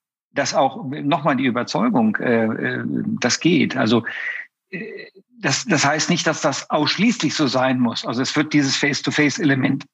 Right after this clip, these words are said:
<clears throat> immer noch geben, aber, äh, es wird anders werden. Und interessanterweise, wir hatten, bevor die Pandemie begonnen ist, hatten wir unser Marketingkonzept diskutiert. Und, ähm, ich habe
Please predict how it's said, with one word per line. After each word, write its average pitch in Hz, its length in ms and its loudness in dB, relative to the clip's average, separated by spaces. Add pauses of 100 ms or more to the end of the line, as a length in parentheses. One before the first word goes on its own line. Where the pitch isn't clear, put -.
<clears throat> 170 220 0
immer 156 240 4
noch 135 260 0
geben, 156 540 2 (640)
aber, 135 680 2
äh, 151 260 -12
es - 160 -16
wird 135 100 -14
anders 127 420 -8
werden. 107 320 -12
Und 123 220 -8 (540)
interessanterweise, 160 1200 0
wir 156 220 0
hatten, 156 380 0
bevor 247 440 2
die 180 100 4
Pandemie 147 560 4
begonnen 127 760 0 (140)
ist, - 200 -4
hatten 131 260 0
wir 165 400 2 (840)
unser 147 240 4
Marketingkonzept 147 1000 -2
diskutiert. 107 720 -6
Und, 120 460 0
ähm, 127 300 0
ich 131 120 -2
habe 135 540 0